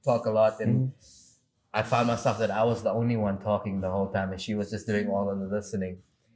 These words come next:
Speaker 1: And in the end, she kinda, like, nodded her head, and she, she, she spoke to me, and she said, "Oh, you know, we should do this again sometime." But in that moment, she was kind of freaked out because I shared with her exactly what it is that she would like to do with her life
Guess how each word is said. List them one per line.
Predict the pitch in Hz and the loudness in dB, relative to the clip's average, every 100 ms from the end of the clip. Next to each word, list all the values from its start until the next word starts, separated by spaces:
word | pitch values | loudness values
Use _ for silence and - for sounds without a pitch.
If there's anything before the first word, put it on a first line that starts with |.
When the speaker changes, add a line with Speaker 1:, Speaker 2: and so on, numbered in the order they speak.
| _ | _
Speaker 1:
And | 104 110 | -2 0
in | 117 | 2
the | 117 117 | 2 4
end, | 113 110 | 4 0
she | 117 | -4
kinda, | 113 107 107 | -2 0 0
like, | 98 90 - 101 | -2 -4 -8 -2
nodded | 107 107 104 | 2 4 4
her | 104 | 0
head, | 101 107 104 | 2 2 0
and | 101 90 | -2 -8
she, | - 98 92 95 - | -10 -10 -10 -16 -18
she, | - 101 98 87 - | -16 -12 -14 -14 -18
she | - 98 | -16 -6
spoke | - 107 - | -2 -2 -2
to | |
me, | 107 101 | -8 -8
and | |
she | - | -8
said, | 147 113 | -4 -2
"Oh, | 135 147 143 | 0 -2 -2
you | 131 | -4
know, | 123 127 120 | -4 -4 -8
we | |
should | 110 123 | -10 -10
do | 127 | -8
this | 127 127 | -10 -8
again | 123 120 | -8 -8
sometime." | 127 117 123 - - _ | -8 -6 -6 -6 -18 _
But | 123 - | -2 0
in | 160 | 2
that | 156 135 | 4 4
moment, | 135 139 123 | 4 4 0
she | 123 | -4
was | 120 | -6
kind | - 135 | -2 -2
of | 131 - | -2 -6
freaked | 156 165 165 139 | -8 -8 -4 -2
out | 120 117 - _ _ _ _ _ - - - _ _ | 0 -2 -10 _ _ _ _ _ -16 -16 -20 _ _
because | 120 131 117 113 - 120 | 2 6 6 4 -4 -2
I | 143 151 | 0 0
shared | - - 135 123 | 0 2 2 2
with | 117 117 | -2 -2
her | 113 110 104 | -2 -2 -4
exactly | 113 - - 127 131 117 110 107 - - _ | -8 -6 0 0 0 -4 -6 -6 -8 -18 _
what | 104 113 113 | 2 2 2
it | 104 | -2
is | 117 107 101 - | -4 -2 -2 -6
that | 107 - | -10 -8
she | 117 123 | -4 -2
would | 110 101 | -2 -2
like | 101 98 | -4 -4
to | 98 | -8
do | 104 101 | -6 -6
with | 95 | -6
her | 104 110 | -4 -2
life | 101 92 | -2 -6